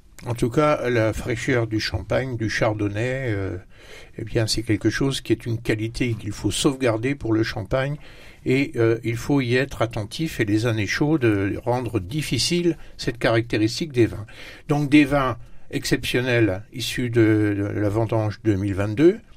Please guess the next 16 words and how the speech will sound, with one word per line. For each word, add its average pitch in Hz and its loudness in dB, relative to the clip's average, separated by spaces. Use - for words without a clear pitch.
des 123 4
vins 120 0
clairs 120 0
aujourd'hui 113 0
qu'on 101 -6
connaît, 156 0
des 117 2
assemblages 120 0
qu'on 117 -10
va 110 0
faire, 190 0
des 139 2
millésimes 123 0
qui 117 -4
vont 104 -2
sortir. 202 -4